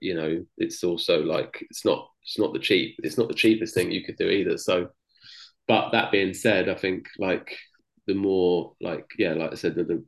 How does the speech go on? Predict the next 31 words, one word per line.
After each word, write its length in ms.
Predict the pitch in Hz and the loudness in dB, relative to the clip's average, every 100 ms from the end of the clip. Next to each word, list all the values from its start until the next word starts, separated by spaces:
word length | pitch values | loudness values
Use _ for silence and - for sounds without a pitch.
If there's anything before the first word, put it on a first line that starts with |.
| - | -8
the 120 | 82 | -6
repetition 580 | 92 95 87 - 110 85 | -2 -2 -2 -2 0 -2
side 200 | 80 87 | -2 -2
of 100 | 82 | -2
things 320 | 85 85 82 | -4 -6 -8
has 140 | 82 - | -8 -2
been, 400 | 90 80 87 - | 0 0 -4 -6
like, 240 | 90 85 - - | -6 -6 -6 -10
a 60 | |
real 260 | 85 87 82 | -2 0 0
sort 280 | - - - | -4 -6 -8
of 60 | - - _ | -14 -20 _
key, 420 | - 90 85 76 - _ _ - _ _ | -2 0 0 -4 -12 _ _ -20 _ _
key 200 | - 98 | -2 0
thing 200 | 92 87 82 | 0 -4 -2
to 80 | |
me, 160 | 90 87 | -2 -2
because, 320 | 82 87 80 | -2 -4 -4
like, 340 | 92 78 - - | -2 -2 -6 -4
yeah, 220 | 95 82 - - - | 0 0 -4 -10 -4
the 60 | |
more 260 | 95 90 87 | 2 4 4
I 40 | |
become 500 | 82 85 92 87 82 - - - _ _ - | 2 -2 -2 -4 -6 -12 -20 -20 _ _ -6
just 200 | 95 - | -4 -4
frustrated 680 | - - 104 90 90 85 - - _ _ _ - | -2 0 4 4 4 0 -4 -14 _ _ _ -6
and, 180 | 90 90 | -2 0
like, 460 | 82 76 - - - | -2 -4 -8 -12 -18
bored, 560 | 98 101 95 82 82 82 | -4 2 4 6 2 0
it's 240 | 80 - | -4 -2
like 260 | 90 76 | -2 -2